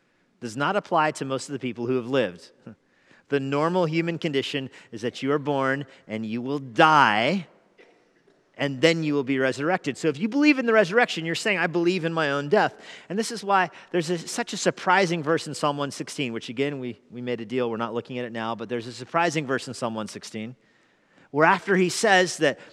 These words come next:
my feet are ensnared with death, and my life is being pulled over by death, and the grave is inside me, and I, and then he says, "I love the Lord because I called for forgiveness and, and for, uh, uh, redemption, and the Lord forgave me. The Lord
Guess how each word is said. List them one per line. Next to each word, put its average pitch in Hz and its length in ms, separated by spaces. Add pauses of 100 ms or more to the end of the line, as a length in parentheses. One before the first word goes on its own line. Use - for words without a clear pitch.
(540)
my 123 220
feet 185 280
are 170 80
ensnared 156 380
with 135 160
death, 180 320 (220)
and 131 180
my 127 160
life 147 240
is 143 140
being 143 160
pulled 180 240
over 160 180
by 151 140
death, 165 320
and 135 80
the 127 40
grave 156 320
is 135 120
inside 170 480
me, 165 180
and 139 140 (260)
I, 139 120
and 143 80
then 156 80
he 156 60
says, 156 220
"I 151 120
love 170 260
the 185 80
Lord 185 200
because 165 220
I 165 100
called 208 360
for 190 120
forgiveness 180 600
and, 147 100 (220)
and 147 200
for, 160 140 (440)
uh, 113 260 (260)
uh, 113 220 (420)
redemption, 185 580
and 165 80
the 160 60
Lord 180 260
forgave 190 440
me. 156 100
The 147 80
Lord 170 260